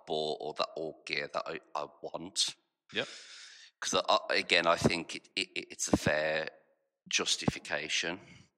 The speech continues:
Speaker 2: Yeah.
Speaker 1: And so I'm gonna try and do, uh,
Speaker 2: Go on.
Speaker 1: again, I think it's gonna be a wasted vote,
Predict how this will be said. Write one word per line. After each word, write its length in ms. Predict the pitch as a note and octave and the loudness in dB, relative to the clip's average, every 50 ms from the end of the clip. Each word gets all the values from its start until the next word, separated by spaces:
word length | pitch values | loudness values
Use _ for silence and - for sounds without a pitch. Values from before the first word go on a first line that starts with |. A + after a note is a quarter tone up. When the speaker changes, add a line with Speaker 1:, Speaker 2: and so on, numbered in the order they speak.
| _ _ _ - | _ _ _ -6
Speaker 2:
Yeah. 140 | G2 G2 F2+ | -4 -2 0
Speaker 1:
And 580 | F2+ F2 E2+ E2+ E2 E2 E2 E2+ E2+ E2+ E2 - - | 0 -2 -2 -6 -8 -10 -12 -14 -16 -16 -18 -12 -6
so 400 | - - - - - F#2+ F2+ F2+ | -2 0 0 2 2 4 4 6
I'm 200 | - F#2+ G2 G2 G2 | 6 6 6 6 4
gonna 160 | F#2+ F2+ F#2 | 2 2 2
try 280 | F#2 - - A2 G2 F#2+ | 4 6 6 6 6 4
and 100 | F2+ D#2+ | 2 0
do, 400 | F#2 E2+ E2 E2 E2+ E2 E2 - - - - - - - - - - - - - - - - - - - - - _ _ _ _ _ _ _ _ | 0 0 2 0 0 -2 -4 -8 -12 -18 -20 -20 -18 -18 -16 -16 -16 -16 -14 -14 -14 -14 -16 -16 -18 -20 -20 -20 _ _ _ _ _ _ _ _
uh, 720 | A2+ A#2 A#2+ B2 A#2+ A#2 A2 G#2+ G#2 G2+ G2 F#2+ F#2+ E2+ D#2 - - - - - - - - - _ _ _ _ _ _ _ _ _ _ _ _ _ _ _ _ _ _ _ _ _ _ _ _ _ _ _ _ _ _ _ - | 6 8 8 10 10 10 10 10 10 10 10 8 8 6 6 4 -2 -6 -8 -10 -12 -14 -16 -18 _ _ _ _ _ _ _ _ _ _ _ _ _ _ _ _ _ _ _ _ _ _ _ _ _ _ _ _ _ _ _ -10
Speaker 2:
Go 100 | E2+ E2+ | -8 -8
on. 140 | E2 E2 E2 - - - - | -8 -8 -8 -8 -6 -4 -2
Speaker 1:
again, 400 | A2+ F#2+ - B2+ B2 B2 C3+ - - - - - | 0 4 6 8 8 6 4 0 -6 0 2 4
I 80 | A2+ | 4
think 220 | A2 A2+ A2+ - A#2 | 6 4 2 2 0
it's 100 | A2+ - | -2 0
gonna 240 | - A2 G2 F#2+ F#2 | 2 2 2 2 2
be 600 | - F#2+ F2+ F2 F2 E2 E2 E2+ D#2+ D#2 D#2 - _ _ _ _ _ _ _ _ _ _ _ _ _ - - - _ - | 2 0 0 2 0 0 0 -2 -4 -6 -10 -16 _ _ _ _ _ _ _ _ _ _ _ _ _ -14 -14 -6 _ -4
a 80 | G2 | 0
wasted 480 | F2 F2 E2+ E2+ E2 - - - - - | 4 4 4 4 2 -2 -6 -8 -8 -8
vote, 260 | - D2+ D#2+ D#2 | -6 -4 -4 -4